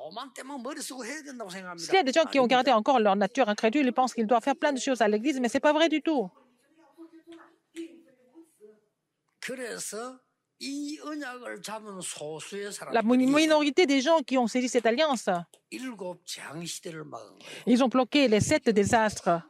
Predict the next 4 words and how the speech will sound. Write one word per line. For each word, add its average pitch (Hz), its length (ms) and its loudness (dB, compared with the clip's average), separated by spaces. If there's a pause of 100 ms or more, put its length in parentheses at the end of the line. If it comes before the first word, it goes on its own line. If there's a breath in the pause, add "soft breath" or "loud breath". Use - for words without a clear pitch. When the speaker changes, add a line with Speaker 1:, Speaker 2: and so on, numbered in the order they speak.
(160)
Speaker 2:
de 185 60 2
l'histoire. 180 420 0 (2750)
Speaker 1:
이런 240 280 -10
거를 143 440 -12